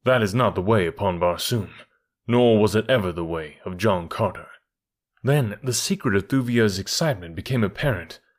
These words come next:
as from her lips there issued the purring sound that I had heard once before. That time that, within the Golden Cliffs, she called the fierce Banths about her,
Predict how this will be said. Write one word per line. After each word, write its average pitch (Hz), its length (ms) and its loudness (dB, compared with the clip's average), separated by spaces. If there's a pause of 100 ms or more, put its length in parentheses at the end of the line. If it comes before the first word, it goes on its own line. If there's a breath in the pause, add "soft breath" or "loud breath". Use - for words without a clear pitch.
as 131 200 2
from 135 180 2
her 113 120 4
lips 120 320 2
there 123 120 4
issued 127 360 0
the 107 60 -4
purring 120 440 0
sound 87 400 -6
that 92 100 -2
I 120 160 0
had 110 240 0
heard 101 340 0
once 101 220 -2
before. 110 500 -6 (420)
That 113 220 2
time 147 300 2
that, 85 320 -6
within 120 280 2
the 120 60 0
Golden 110 380 2
Cliffs, - 480 -4 (180)
she - 180 -4
called 135 360 2
the 104 80 0
fierce 113 360 -2
Banths 117 440 -2
about 113 300 0
her, - 200 -10